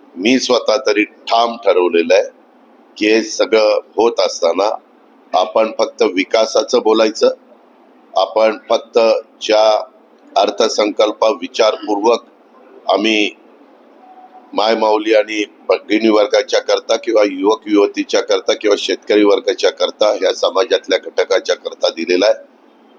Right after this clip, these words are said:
गरिबांच्या करता दिलेला आहे, ह्याची कशी व्यवस्थित अंमलबजावणी होईल ह्याबद्दल, ह्याकडं मी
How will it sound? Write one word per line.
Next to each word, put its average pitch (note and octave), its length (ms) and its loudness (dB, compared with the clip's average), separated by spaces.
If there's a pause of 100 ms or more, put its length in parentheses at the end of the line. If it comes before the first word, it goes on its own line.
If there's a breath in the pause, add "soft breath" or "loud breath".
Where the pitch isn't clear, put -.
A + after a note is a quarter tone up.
(240)
गरिबांच्या A2+ 540 2
करता F#2 300 -2
दिलेला F2+ 360 0
आहे, A2+ 100 -2 (720)
ह्याची G2 260 0
कशी A#2+ 280 -2
व्यवस्थित G#2 480 0
अंमलबजावणी F2+ 640 -2
होईल G2+ 160 0 (880)
ह्याबद्दल, G#2+ 880 -2
ह्याकडं A3+ 540 2 (400)
मी G#2+ 480 0